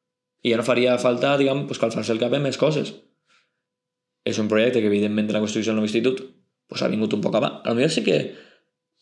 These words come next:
aprofitant... bueno, no, perquè també n'hi ha material arqueològic ahí, que estan les termes, les altres termes, que estan Vale, complicat d'explicar. Però, clar, això és una oportunitat perduda.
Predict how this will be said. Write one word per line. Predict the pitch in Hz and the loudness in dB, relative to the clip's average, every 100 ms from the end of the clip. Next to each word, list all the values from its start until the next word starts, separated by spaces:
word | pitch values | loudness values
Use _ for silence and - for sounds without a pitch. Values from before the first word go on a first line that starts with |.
| _ - | _ -6
aprofitant... | - 117 117 123 131 131 | -2 0 0 0 -2 -2
bueno, | 120 120 | 0 0
no, | 117 | 0
perquè | 110 113 - | 0 0 0
també | 117 127 131 | 0 -2 -2
n'hi | 131 | -2
ha | 123 | -2
material | 120 120 117 | 0 0 -2
arqueològic | 113 120 113 113 110 | 0 2 2 2 2
ahí, | 110 123 | 2 0
que | |
estan | 117 110 | -2 -4
les | 107 - | -4 -2
termes, | 110 107 107 107 - - _ - | 0 0 0 -2 -6 -12 _ -8
les | - | -2
altres | 110 110 - | 0 0 2
termes, | 107 131 - | 0 0 -4
que | - - | -6 -6
estan | - 107 104 104 107 - _ _ _ _ _ _ _ _ _ _ - - - - | -6 -6 -6 -8 -10 -14 _ _ _ _ _ _ _ _ _ _ -20 -20 -20 -12
Vale, | - - - - | -10 -10 -12 -6
complicat | 62 - - | -2 -2 -2
d'explicar. | - - - - - - - _ _ _ _ _ _ _ _ | -2 -2 -2 -4 -14 -20 -20 _ _ _ _ _ _ _ _
Però, | 113 | 0
clar, | 110 120 | 2 2
això | 104 113 110 123 | 2 4 4 4
és | 127 135 | 2 0
una | 131 | 0
oportunitat | - 117 113 117 | -2 0 0 2
perduda. | 135 113 139 | 2 4 2